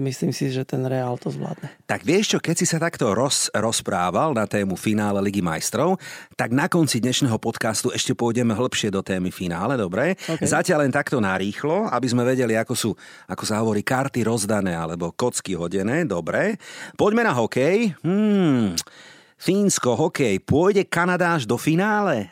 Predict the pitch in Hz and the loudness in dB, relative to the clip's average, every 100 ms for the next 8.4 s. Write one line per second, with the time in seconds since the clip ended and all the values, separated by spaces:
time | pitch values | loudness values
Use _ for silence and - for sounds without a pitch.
0 | - 151 175 214 214 185 165 139 104 87 | -4 -2 0 2 2 2 2 2 0 0
1 | 170 131 113 - 117 87 101 104 - 85 | -2 -2 -4 -2 -2 -2 -4 -4 -4 -8
2 | 87 - 139 202 202 - - - - - | -8 -4 -2 -2 -4 -8 -20 -20 -18 -2
3 | 190 143 95 - 208 151 110 104 127 175 | 2 2 0 2 2 4 2 0 2 2
4 | 196 - 175 202 175 - 135 117 113 117 | 0 0 2 2 2 0 0 0 2 2
5 | 110 95 87 80 76 - - _ - 127 | 2 0 -2 -6 -12 -16 -20 _ -2 0
6 | 175 - - 156 147 131 170 113 180 151 | 0 -4 -2 2 2 0 -4 -2 0 2
7 | 185 196 175 151 170 156 147 143 135 135 | 2 2 0 0 0 2 2 0 -2 -4
8 | - - - - | -6 -10 -8 -6